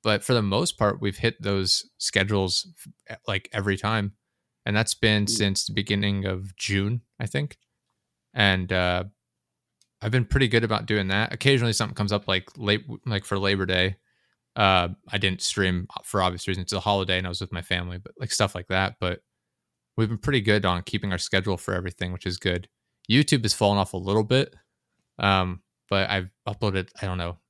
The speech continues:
Speaker 1: eight or nine videos recently to there. So I'm getting that going back up. Um, it,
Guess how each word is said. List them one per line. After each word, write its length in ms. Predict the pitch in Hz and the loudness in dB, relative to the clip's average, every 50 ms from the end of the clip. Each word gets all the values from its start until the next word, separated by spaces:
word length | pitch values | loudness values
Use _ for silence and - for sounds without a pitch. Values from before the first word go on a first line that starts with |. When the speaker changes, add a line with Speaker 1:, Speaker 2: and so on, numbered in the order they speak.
| _ _ - - _ | _ _ -18 -14 _
Speaker 1:
eight 200 | 117 104 101 98 | 2 2 4 4
or 60 | 104 | 4
nine 240 | 98 95 92 98 98 | 2 2 2 2 0
videos 400 | 92 101 95 104 101 95 95 - - | 0 2 2 2 2 2 0 -4 -6
recently 420 | 117 104 101 104 101 - 104 101 | -4 -2 0 0 2 2 0 0
to 100 | 95 92 | 0 0
there. 220 | 87 90 90 95 98 | 0 0 2 0 0
So 120 | - - 95 | 0 -2 -6
I'm 60 | 98 - | -4 -2
getting 180 | 98 90 - 95 | -4 -2 -2 -2
that 220 | 92 95 95 - | -2 -2 -4 -4
going 220 | - 92 90 90 | -6 -6 -6 -4
back 260 | 95 95 90 92 - - | -6 -8 -10 -10 -10 -8
up. 160 | 98 92 90 - _ _ _ _ _ _ _ _ _ _ _ _ _ _ _ _ - | -8 -8 -8 -12 _ _ _ _ _ _ _ _ _ _ _ _ _ _ _ _ -6
Um, 340 | 92 92 90 87 87 87 87 - _ _ _ _ _ _ _ _ | -4 -4 -4 -4 -6 -8 -10 -14 _ _ _ _ _ _ _ _
it, 180 | 117 110 113 | -2 -2 -2